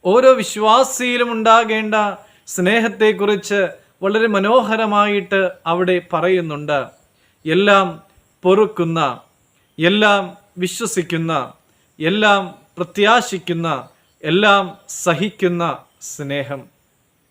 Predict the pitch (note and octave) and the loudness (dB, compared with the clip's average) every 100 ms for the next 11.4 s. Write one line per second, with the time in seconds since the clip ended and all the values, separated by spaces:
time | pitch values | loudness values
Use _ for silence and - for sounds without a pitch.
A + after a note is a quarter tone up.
0 | _ _ _ _ _ _ _ _ - B2+ | _ _ _ _ _ _ _ _ -16 -6
1 | B2+ F3+ G3 G3 F#3 - - E3+ F3+ F#3 | 2 2 2 -2 -6 -10 -6 -2 -2 -2
2 | E3+ E3 D#3+ D3+ B2 _ _ _ _ _ | -4 -2 -2 -4 -6 _ _ _ _ _
3 | C3+ E3 F3+ D#3 G3+ G#3 G3+ G3+ G3 F#3 | -6 0 0 2 0 2 0 0 0 0
4 | E3+ - _ _ _ - D3 E3+ F3 E3+ | -2 -8 _ _ _ -8 -4 0 0 -2
5 | - D#3+ G#3+ A3 G#3+ - E3+ E3 D#3+ D#3 | -4 -2 -2 -2 -2 0 -2 0 -2 -2
6 | D3+ B2 - _ _ - C#3+ C#3+ C3+ - | -4 -10 -20 _ _ -10 -4 -2 -4 -6
7 | - D#3 E3+ G#3 G#3 - F#3 E3 - - | -10 -2 0 0 -2 -2 -2 -2 -8 -6
8 | D#3+ F3+ D#3 D3 C#3+ C#3 A2 _ _ _ | 0 0 -2 -8 -6 -8 -8 _ _ _
9 | - C#3 D3 C3+ C3 A2 D3 C#3 C#3 B2 | -12 -8 -6 -6 -8 -10 -2 0 0 -4
10 | A2 _ _ _ B2 A#2+ A#2 B2+ B2+ B2 | -10 _ _ _ -6 -6 -8 -10 -8 -10
11 | - A#2 A#2 | -14 -18 -18